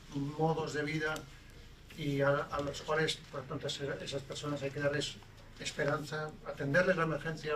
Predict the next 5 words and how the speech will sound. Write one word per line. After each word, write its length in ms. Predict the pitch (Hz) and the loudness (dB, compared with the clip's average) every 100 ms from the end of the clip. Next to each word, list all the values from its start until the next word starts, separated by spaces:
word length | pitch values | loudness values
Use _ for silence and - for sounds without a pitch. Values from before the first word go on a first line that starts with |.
| 147 | -2
pero 120 | 143 | -4
también 360 | 117 135 147 143 - - - | -6 -2 0 0 -4 -14 -10
darles 320 | 147 139 - | -6 -4 -4
esperanza. 640 | - 143 139 139 147 143 - - - - - - - - | -6 -6 -4 -6 -6 -8 -10 -20 -20 -20 -20 -20 -16 -8
Y, 360 | 135 131 - | -6 -4 -8